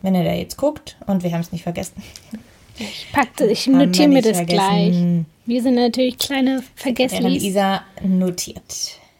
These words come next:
Speaker 1: Neben ihr. Guckt auf jeden Fall vorbei. Also es ist, ähm, wir, wir haben viel auch, jetzt waren wir auch durch die Käsewoche im Austausch ja mit euch, ähm, was den Geschmack angeht und alles.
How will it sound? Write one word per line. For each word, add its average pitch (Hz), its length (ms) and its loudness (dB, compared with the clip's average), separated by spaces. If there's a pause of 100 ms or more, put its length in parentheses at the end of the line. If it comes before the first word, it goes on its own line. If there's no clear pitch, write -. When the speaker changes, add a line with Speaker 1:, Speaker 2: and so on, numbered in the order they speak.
(140)
Speaker 1:
Neben 202 540 0
ihr. 196 140 -2 (960)
Guckt 339 240 -2
auf 320 60 2
jeden 302 120 -2
Fall 285 140 4
vorbei. 202 440 2
Also 214 160 2
es 247 120 0
ist, 277 220 -4
ähm, 233 440 -2 (460)
wir, 220 240 -2
wir 233 160 2
haben 262 200 -4
viel 311 540 0
auch, 247 260 2
jetzt - 540 -6
waren 214 220 2
wir 208 140 2
auch - 80 -2
durch 220 280 0
die 175 100 -12
Käsewoche 254 480 0
im 190 180 -2
Austausch 202 480 0
ja 190 100 -2
mit 170 260 -2
euch, 208 600 0
ähm, 196 520 2
was 185 560 -2
den 196 260 2
Geschmack 208 440 -2
angeht 190 380 0
und 180 140 0
alles. 190 300 -2